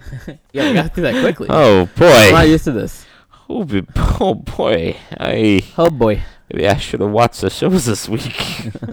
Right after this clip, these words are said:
Speaker 1: Uh, oh,
Speaker 2: I
Speaker 1: look,
Speaker 2: do.
Speaker 1: look at that. Twenty, uh, after Money in the Bank is the, they're doing another United Kingdom Championship tournament.
Speaker 2: Oh, that's
Speaker 1: Cool.
Speaker 2: cool.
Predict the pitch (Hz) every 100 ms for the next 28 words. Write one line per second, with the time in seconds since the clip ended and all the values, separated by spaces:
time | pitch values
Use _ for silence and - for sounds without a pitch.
0 | - 269 - 175 - - 135 147 - 156
1 | 120 - 110 113 113 113 110 113 - 320
2 | 180 - 233 175 285 285 165 120 - 190
3 | 202 196 175 175 175 - 170 190 196 196
4 | 190 151 117 151 196 127 117 120 113 -
5 | 123 113 143 143 127 135 131 120 123 127
6 | 120 147 185 117 - 104 104 104 104 -
7 | 101 104 101 - _ 131 151 117 143 131
8 | - 95 131